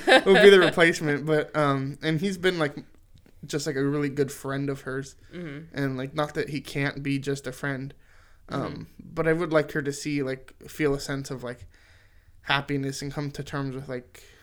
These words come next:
Speaker 1: even if it's her being alone,
Speaker 2: Mm-hmm.
Speaker 1: um,
Speaker 2: Or meeting Enrique Iglesias.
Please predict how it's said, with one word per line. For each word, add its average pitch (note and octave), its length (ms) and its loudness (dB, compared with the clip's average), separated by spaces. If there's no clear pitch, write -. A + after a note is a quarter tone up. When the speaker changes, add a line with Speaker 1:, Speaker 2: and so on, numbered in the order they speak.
Speaker 1:
even D#3+ 220 -4
if D3 120 -2
it's D3 160 -2
her D#3 160 0
being D3 280 -4
alone, C#3 480 -6
Speaker 2:
Mm-hmm. E3 320 -12
Speaker 1:
um, B2+ 380 -4
Speaker 2:
Or F3+ 100 -12
meeting D#3+ 600 -10
Enrique D#3 460 -14
Iglesias. E3 600 -16